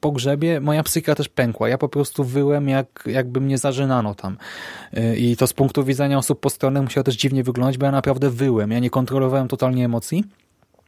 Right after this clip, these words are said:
I ja mam coś bardzo podobnego, gdy oglądam Zieloną Milę. Znaczy, może nie krzyczę, ale łzy lecą po prostu jak wodospad, Niagara po prostu i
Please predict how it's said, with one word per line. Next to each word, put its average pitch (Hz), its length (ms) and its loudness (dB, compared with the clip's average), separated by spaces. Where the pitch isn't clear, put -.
I 135 60 0
ja 139 120 4
mam 151 160 2
coś 143 160 0
bardzo 139 360 0
podobnego, 135 520 0
gdy 131 140 -2
oglądam 127 340 0
Zieloną 123 320 2
Milę. 113 260 -2
Znaczy, 143 220 2
może 151 200 2
nie 160 140 2
krzyczę, 160 540 0
ale 143 300 2
łzy 135 360 2
lecą 143 420 2
po 123 100 -8
prostu 131 480 0
jak 127 200 2
wodospad, - 680 -2
Niagara 117 520 0
po - 300 -16
prostu - 440 -6
i 82 560 -2